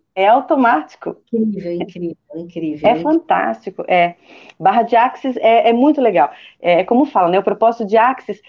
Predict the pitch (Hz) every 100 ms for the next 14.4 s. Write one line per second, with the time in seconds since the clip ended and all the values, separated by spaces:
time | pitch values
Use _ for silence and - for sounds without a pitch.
0 | _ 214 226 240 277 294 294 _ - 202
1 | 185 233 - 254 247 247 262 202 - _
2 | _ - 180 175 170 165 165 190 170 160
3 | 160 160 160 180 - 208 151 165 185 165
4 | 151 147 160 180 170 156 156 170 180 170
5 | 165 156 151 151 165 - 220 180 - 165
6 | 196 _ - - _ - 202 196 190 180
7 | 185 190 262 262 220 202 226 254 - 262
8 | _ _ _ 226 330 320 254 269 - 175
9 | 247 247 - 226 233 233 277 277 240 180
10 | 175 175 170 156 160 147 135 120 _ _
11 | _ _ - 170 175 185 180 156 190 208
12 | - 190 190 202 180 190 196 160 151 220
13 | 226 233 - 185 175 175 170 170 160 160
14 | 143 131 -